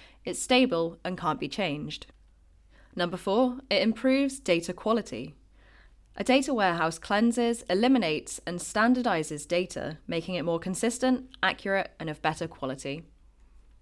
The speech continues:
And finally, number five, it supports a competitive advantage. So the benefits I've just mentioned all work together to help businesses discover opportunities and advantages that lie within their data.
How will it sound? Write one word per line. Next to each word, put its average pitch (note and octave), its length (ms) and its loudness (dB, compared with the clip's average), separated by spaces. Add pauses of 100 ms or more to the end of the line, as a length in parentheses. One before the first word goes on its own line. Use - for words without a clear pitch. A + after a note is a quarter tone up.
(920)
And G#3+ 120 -2
finally, A#3+ 440 6
number G#3 240 2
five, A#3 500 2 (600)
it - 120 -2
supports A#3 480 4
a G3+ 60 -6
competitive G#3+ 640 -2
advantage. D#3+ 720 -4 (460)
So F#3+ 120 -2
the F#3 100 -2
benefits B3+ 460 4
I've G3 160 2
just - 160 -2
mentioned G#3+ 580 2
all B3 240 4
work F#3 280 2
together E3 460 0
to - 120 -10
help A#3+ 300 2
businesses F3 440 -2
discover E3 380 -2
opportunities A3+ 840 0
and - 140 -4
advantages A#3 720 0
that - 160 -6
lie F3+ 320 2
within E3+ 340 0
their D#3 140 2
data. D#3+ 540 -4